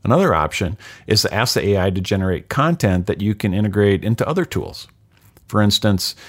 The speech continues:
maybe you know that you want to do a Quizlet Live activity where students will work collaboratively in teams to answer questions. To help you create this, you could ask the A I for the questions and answers that align to your learning objective.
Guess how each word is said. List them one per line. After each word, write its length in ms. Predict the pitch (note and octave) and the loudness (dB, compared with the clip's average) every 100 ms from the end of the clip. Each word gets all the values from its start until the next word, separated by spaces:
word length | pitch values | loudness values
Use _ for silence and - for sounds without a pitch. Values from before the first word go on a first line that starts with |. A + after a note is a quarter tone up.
| - - | -16 0
maybe 280 | G#2+ A2 | 2 4
you 100 | A2+ | 4
know 580 | A2 A2 A2+ A2+ A2 - - | 6 6 6 6 4 0 -2
that 180 | G#2 - | -2 0
you 60 | |
want 240 | G2+ F#2+ F#2 | 0 2 0
to 60 | |
do 160 | F2+ E2+ | 0 0
a 40 | |
Quizlet 440 | - G#2+ F#2+ G2 - | 2 2 2 0 -2
Live 320 | E2+ D#2 D#2+ | -2 -2 -2
activity 480 | - - - B1+ G#1 | -6 -8 -8 -8 -8
where 140 | E2+ | -8
students 380 | - A#2+ A2+ G#2 | 0 4 4 4
will 140 | G2+ | 2
work 300 | G2 G2 - | 4 0 -2
collaboratively 720 | - G2+ G#2+ B2+ C#3+ A2+ B2+ | 0 2 2 2 0 4 6
in 120 | A#2+ G#2+ | 6 4
teams 440 | A2 G#2 G2+ - | 2 2 2 0
to 80 | - | -4
answer 280 | E2+ - E2 | -6 -6 -8
questions. 600 | - - - - - - _ _ _ _ _ - - - | -8 -8 -10 -14 -16 -18 _ _ _ _ _ -20 -20 -4
To 80 | G#2+ | 0
help 260 | G#2 C3 G2 | 2 2 0
you 80 | |
create 360 | - G#2 E2 - | -4 -2 -2 0
this, 460 | G3+ F3 B2 - - - _ | -2 0 -2 -4 -8 -20 _
you 120 | A2+ G#2+ | -2 -2
could 140 | G#2 | 2
ask 220 | G2 G2+ | 2 2
the 120 | - | 0
A 160 | G#2 G2+ | 2 4
I 200 | F#2 G2+ | 4 2
for 140 | - | 2
the 80 | G2+ | -2
questions 560 | - F#2+ D#2 - G#2+ G#2 | 0 0 0 0 0 2
and 140 | A2 | 0
answers 520 | D3+ G3 - E2+ D2+ | 0 0 0 0 0
that 140 | F2+ E2+ | 0 0
align 360 | E2+ E2+ F2+ F2+ | 2 2 0 0
to 120 | G2+ | 0
your 100 | G#2 | 2
learning 300 | A#2+ D3+ A#2+ | 2 2 2
objective. 580 | E2 - - - - | 0 -6 -10 -14 -16